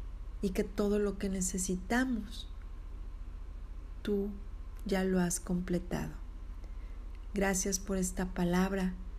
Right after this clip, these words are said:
por la que nos recuerdas quiénes somos en ti, que estamos bendecidos con toda bendición espiritual. Gracias te damos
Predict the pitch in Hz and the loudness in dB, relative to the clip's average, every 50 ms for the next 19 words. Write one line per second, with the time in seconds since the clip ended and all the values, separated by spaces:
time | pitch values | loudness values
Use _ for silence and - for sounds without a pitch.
0 | - - - - - - - - 202 190 185 190 185 185 - 190 185 185 185 180 | -8 -6 -6 -8 -6 -6 -2 0 2 4 4 2 2 2 2 4 6 6 6 6
1 | 180 185 180 180 - - 208 220 226 226 214 196 185 180 180 - - - - - | 6 4 2 2 2 2 4 4 4 4 4 4 2 2 2 0 -4 -6 -6 -6
2 | - - - - - - - 196 185 185 185 180 180 - 185 175 175 170 175 180 | -6 -6 -8 -8 -2 2 4 6 6 6 6 6 4 4 2 2 2 2 2 0
3 | - - 180 170 170 175 - - 175 175 - - - - - - - - - - | 2 2 0 0 0 -2 -2 -2 -2 -2 -2 -6 -6 -6 -8 -6 -6 -6 -6 -6
4 | - - - - - - 202 185 185 - 196 190 185 196 185 185 - 190 185 180 | -6 -6 -6 -6 -2 0 0 0 2 2 2 2 4 2 2 0 2 4 4 4
5 | 175 180 180 180 - - 214 226 240 240 220 190 180 - - - - - - - | 4 4 4 4 2 0 2 4 4 4 4 2 0 -2 -4 -4 -6 -6 -6 -6
6 | - - - - 190 185 185 180 - 190 185 180 180 175 170 170 165 165 165 165 | -6 -4 0 2 4 4 4 4 6 6 8 8 6 6 4 2 2 2 2 2
7 | 170 - - 170 160 165 170 - - - 180 175 175 180 - - 175 156 156 - | 2 2 2 2 2 2 0 -2 -2 0 0 0 0 0 0 -2 -2 -2 -2 -4
8 | - - - - - - - - - - - - - - - - - - - 180 | -6 -6 -8 -6 -6 -6 -6 -6 -6 -6 -6 -6 -6 -6 -6 -6 -6 -2 2 6
9 | 185 185 180 175 175 - - - 185 185 180 - - 185 180 175 175 175 170 165 | 8 8 8 8 6 4 2 2 2 0 0 0 4 4 4 6 6 4 2 0
10 | 170 175 - - - - | -2 0 2 0 0 0